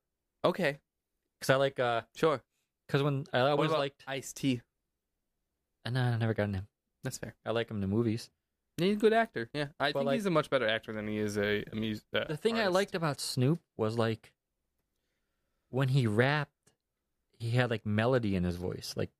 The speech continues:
Speaker 2: almost like singing, rapping.
Speaker 1: Yeah.
Speaker 2: And it was, like, different, and I liked the sound of it. But primarily, I didn't listen to much, just the ones I named.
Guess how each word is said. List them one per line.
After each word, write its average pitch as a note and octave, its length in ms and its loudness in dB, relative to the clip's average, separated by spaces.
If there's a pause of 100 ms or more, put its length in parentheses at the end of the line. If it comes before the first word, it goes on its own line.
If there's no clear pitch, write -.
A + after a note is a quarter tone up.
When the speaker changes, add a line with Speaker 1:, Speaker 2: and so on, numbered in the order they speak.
(540)
Speaker 2:
almost A2 200 -6
like G#2+ 140 -6
singing, G#2 500 2
rapping. F#2 460 -2 (140)
Speaker 1:
Yeah. F3 140 -4 (920)
Speaker 2:
And A2+ 100 0
it A#2 40 0
was, G#2 120 0
like, G2+ 140 0
different, A2 340 -4 (220)
and G2 80 -4
I - 20 -2
liked G2+ 260 0
the - 60 -18
sound G2+ 280 -2
of - 80 -6
it. - 120 -12 (1800)
But A#2+ 220 0 (680)
primarily, A2 460 2
I F#2 40 0
didn't G2+ 220 -4
listen F#2 300 -2
to F2+ 60 -2
much, F2+ 400 -6 (460)
just - 100 -20 (160)
the F#2+ 60 -6
ones F#2 180 -4
I F2 100 -6
named. F2+ 420 -2